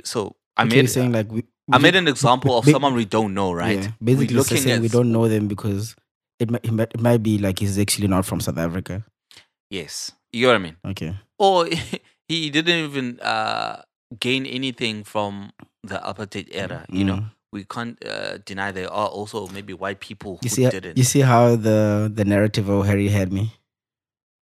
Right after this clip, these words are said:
Speaker 1: Of who?
Speaker 2: Uh, that narrative, that from the example you just made now, the narrative already had me.
Speaker 1: You see, yes, it's so, it's so,
Speaker 2: <laughs>
Speaker 1: it,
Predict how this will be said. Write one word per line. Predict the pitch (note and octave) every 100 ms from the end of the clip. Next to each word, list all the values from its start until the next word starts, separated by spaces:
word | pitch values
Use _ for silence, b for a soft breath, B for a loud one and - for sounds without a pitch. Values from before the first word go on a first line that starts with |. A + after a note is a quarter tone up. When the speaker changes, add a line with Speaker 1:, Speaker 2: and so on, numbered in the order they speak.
| _ _ _ _ _ _ _ _ -
Speaker 1:
Of | G2+ G2+
who? | B2 _ _ _ _ _ _ _ _ _ _ _ -
Speaker 2:
Uh, | G#2+ G#2 F#2+
that | A2
narrative, | G#2 G#2 A2 G#2
that | G#2+ G#2
from | A#2+ G#2
the | G2+
example | G#2 G2+ A2
you | G2 G2 F#2+ F#2
just | F#2+ -
made | F#2+ F#2
now, | F#2
the | F#2+ G2
narrative | G2+ G2+ G2+ G2+
already | G2+ G2 G2
had | G2 F#2+
me. | F#2+ G#2+ A#2+ _ _ _ _ _ -
Speaker 1:
You | B3+
see, | B3+ D4 F#3+ A#2+ _ - _ -
yes, | - B3 F3 - - -
it's | A#3 -
so, | C#4+ C#4 C#4
it's | B3 F#3
so, | C4 C4 C4+ C4+ A#3+ - _ _ _
Speaker 2:
<laughs> | _ _ -
Speaker 1:
it, | G3+